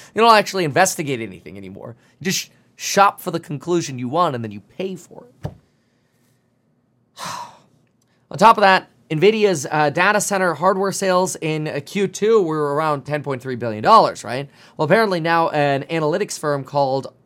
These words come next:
Omdia is estimating that Nvidia dispatched nine hundred tons of H one hundred processors during the la-, uh, most recent quarter here in twenty twenty-three,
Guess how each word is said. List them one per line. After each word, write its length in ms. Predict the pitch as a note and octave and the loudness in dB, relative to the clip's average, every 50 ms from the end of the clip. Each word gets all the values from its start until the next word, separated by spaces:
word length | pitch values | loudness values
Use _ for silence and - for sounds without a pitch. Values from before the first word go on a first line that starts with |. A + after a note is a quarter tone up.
| _ _ _ _ _ | _ _ _ _ _
Omdia 560 | E3 F#3+ A#3+ C#4 D4 - G#3 D#3+ C3+ - - _ _ _ _ _ | 0 0 0 0 0 -2 -4 -4 -4 -4 -8 _ _ _ _ _
is 180 | - D3+ D3 - | -10 -10 -8 -4
estimating 520 | - G3 G3+ - - G3 G#3 G3+ F#3 F3 E3 | -4 -4 -4 -4 -4 -4 -4 -2 -2 -2 -4
that 120 | F3 E3+ | -4 -2
Nvidia 520 | E3+ D#3+ C#3+ B2+ D3+ G3+ G#3+ A3 G3 F3 | -2 -4 -4 -4 -6 -6 -4 -4 -4 -4
dispatched 540 | D3 E3 D#3 - - E3 D#3 D#3+ D3+ - - _ - | -4 -6 -8 -6 -4 -4 -4 -4 -6 -10 -16 _ -12
nine 480 | C#3 C3+ C3+ D3 E3+ G3 A#3 B3+ C4 | -10 -8 -4 -2 -2 -2 -2 -2 -4
hundred 400 | A3+ - A3+ A3+ G3 G3 - - | -4 -4 -4 -2 -2 -4 -6 -6
tons 640 | - _ G#3+ A3+ B3 B3+ A#3 G3+ E3 B2 G#2+ - - _ _ _ _ _ _ _ _ - | -4 _ 0 0 0 0 0 -2 -4 -4 -6 -12 -16 _ _ _ _ _ _ _ _ -14
of 120 | C#3+ C#3 | -12 -8
H 240 | - G3 G3+ F#3+ - | -6 -6 -6 -6 -4
one 140 | F#3 F#3+ F3+ | -4 -2 -2
hundred 260 | F3 F3 D#3+ D3 - | -2 -2 -4 -6 -4
processors 720 | - E3 F3+ F#3+ - - F3+ - - D#3+ C#3+ D3+ D3 - - _ _ _ _ _ _ _ _ _ _ _ _ | -2 0 0 0 -2 -4 -8 -6 -4 -4 -4 -4 -4 -8 -16 _ _ _ _ _ _ _ _ _ _ _ _
during 320 | - E3 E3 D#3+ D3+ D#3 - - | -2 0 0 0 -2 -4 -8 -10
the 260 | C3+ B2+ C#3+ C#3+ C#3 | -6 -6 -6 -6 -6
la-, 340 | - C3+ B2+ D3 E3 D#3+ C3+ | -8 -4 -2 -2 -2 -2 -4
uh, 80 | C#3+ C#3 | -4 -2
most 240 | C#3 D#3+ D#3+ - - | -2 -4 -4 -2 -4
recent 260 | F3+ F#3 - F#3+ C#3+ | -4 -4 -4 -8 -8
quarter 240 | - C#3+ C3+ C3 B2 | -6 -6 -6 -6 -6
here 200 | B2+ D3 C#3+ C#3 | -8 -6 -6 -6
in 60 | B2+ | -8
twenty 240 | - D3 D3+ D3+ C#3 | -8 -8 -8 -8 -8
twenty-three, 680 | - C3+ C#3 C3 A2+ - D#3+ G3+ G#3+ G3 F3+ E3 - | -8 -8 -10 -10 -10 -10 -6 -4 -2 -2 -4 -4 -8